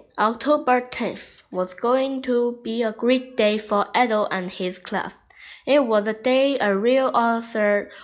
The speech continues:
was coming to Riverbank Elementary School. Edo had been waiting, waiting, waiting.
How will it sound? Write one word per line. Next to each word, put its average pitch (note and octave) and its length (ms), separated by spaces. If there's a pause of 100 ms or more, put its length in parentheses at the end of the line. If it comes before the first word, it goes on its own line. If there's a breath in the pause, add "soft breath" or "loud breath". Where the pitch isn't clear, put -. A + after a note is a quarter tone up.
(120 loud breath)
was F#3 400
coming A3+ 560
to G3+ 400 (220)
Riverbank G#3+ 800 (760)
Elementary A3+ 880
School. G3 640 (160)
Edo C#4+ 260
had A3+ 400
been A3+ 400
waiting, A3 1200
waiting, G3 640
waiting. F3 460